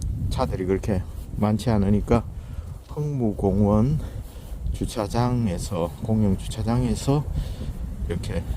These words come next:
올라오시도, 무료 주차장에서 올라오셔도 좋습니다. 어느 길을 가든 다 통하거든요. 또 옥녀봉,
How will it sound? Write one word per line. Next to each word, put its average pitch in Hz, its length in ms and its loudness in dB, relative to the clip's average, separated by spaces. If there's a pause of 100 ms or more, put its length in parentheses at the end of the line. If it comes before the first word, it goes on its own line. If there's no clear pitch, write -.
(180)
올라오시도, 92 560 2
무료 107 380 4
주차장에서 104 680 -2
올라오셔도 104 720 0 (800)
좋습니다. 92 560 -4 (440)
어느 131 360 6
길을 151 380 4 (600)
가든 120 400 0 (460)
다 101 300 2 (600)
통하거든요. 110 760 4 (1160)
또 - 80 2
옥녀봉, 139 640 4